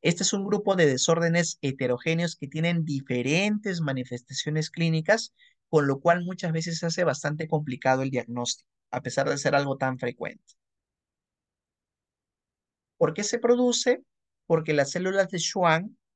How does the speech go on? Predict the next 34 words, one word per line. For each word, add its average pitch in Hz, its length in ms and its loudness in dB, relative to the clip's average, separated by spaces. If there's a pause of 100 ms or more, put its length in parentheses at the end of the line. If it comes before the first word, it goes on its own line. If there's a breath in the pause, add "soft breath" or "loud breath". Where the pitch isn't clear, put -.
(400)
acumulan 139 480 0
sorbitol 170 600 0
como 156 240 -4
resultado 135 520 4
de 143 60 8
la 143 80 2
hiperglucemia 147 880 -2
a 127 120 -2
través 127 340 -4
de 147 80 -2
diferentes 131 500 -2
mecanismos 131 460 -2
bioquímicos, 151 720 -4
uno 135 160 -2
de 131 80 0
ellos 135 160 -4
es 135 100 -6
la 131 100 0
vía 127 180 0
del 131 140 -2
poliol, 175 420 2 (920)
y 185 120 0
lo 185 120 2
que 185 120 0
va 175 100 6
a 202 60 4
afectarse 202 800 0
en 156 140 0
la 143 120 2
neuropatía 139 600 0
diabética 160 760 0
es 156 220 -4
la 135 140 2
microvasculatura 170 1400 0